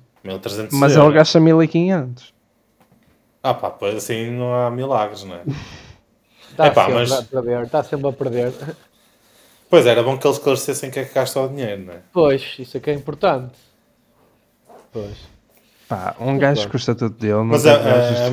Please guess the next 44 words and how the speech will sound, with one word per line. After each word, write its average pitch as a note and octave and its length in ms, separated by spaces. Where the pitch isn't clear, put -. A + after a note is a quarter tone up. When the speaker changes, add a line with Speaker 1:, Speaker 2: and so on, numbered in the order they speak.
Speaker 2:
justificações. C3+ 160
Speaker 1:
situação A#2+ 360
engraçada, G#2+ 640
não F2 100
é? F2 80
Imagina, G2 720
eh, F2 380
pá, E2+ 240
não F#2 80
quero, G2 360
sei A#2+ 160
lá, F#2 340
eh, G2+ 80
Speaker 2:
Tipo G2+ 200
a A2 40
Speaker 1:
o G2+ 60
Speaker 2:
Merkel, A2+ 460
ou G2+ 240
Speaker 1:
Sim, - 100
Speaker 2:
caralho, E3+ 260
Speaker 1:
não, F3+ 120
Speaker 2:
estás A#2 80
Speaker 1:
tipo, B2 120
Speaker 2:
a - 40
ver? C3 60
Speaker 1:
imagina, B2 300
o, A#2+ 460
o A#2+ 120
Cavaco A#2+ 380
Silva, B2 360
por A2 120
exemplo, G#2 340
andar F#2+ 220
a G2 80
perder G2 280
emprego. G#2 280
Speaker 2:
Yeah, B2+ 500
por B2 160
exemplo. G#2+ 460
Pá, - 220
isto B2 240
é - 20
mesmo G2 260
estranho. B2 400